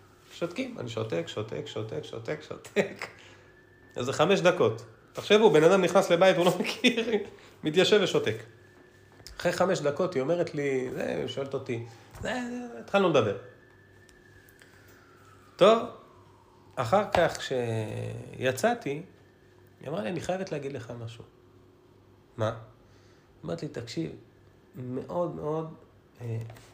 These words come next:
ריגשה אותי הרגישות שלך." "איזה רגישות של מה?" אמרתי לי, "כל מי שמגיע שאל אותי איך בעלי נפטר. ולא נעים לי להגיד איך הוא נפטר." ואתה לא שאלת.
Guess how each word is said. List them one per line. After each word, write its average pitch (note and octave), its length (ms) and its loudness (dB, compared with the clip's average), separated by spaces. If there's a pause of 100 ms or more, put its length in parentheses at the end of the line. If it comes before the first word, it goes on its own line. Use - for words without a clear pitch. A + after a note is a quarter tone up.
(140)
ריגשה A2+ 460 -2
אותי F3 380 -4 (840)
הרגישות A#2 460 0
שלך." - 260 -6 (1080)
"איזה C#3 160 2
רגישות A2+ 440 -8
של - 160 -8
מה?" A2 160 -8 (1000)
אמרתי F3 180 -6
לי, D#3+ 120 -2
"כל F#3+ 180 -2
מי G3+ 100 0
שמגיע D3+ 760 -4
שאל D#3+ 360 -6
אותי B2+ 400 -8 (400)
איך A#2 160 -8
בעלי A2+ 260 -4
נפטר. G#2+ 320 -10 (840)
ולא F#3+ 140 -6
נעים F3+ 200 -6
לי D3+ 80 -8
להגיד C3 240 -10
איך A#2 80 -12
הוא B2 120 -10
נפטר." A2+ 240 -14 (1400)
ואתה A#2 200 -6
לא D3+ 100 -6
שאלת. A#2+ 360 -6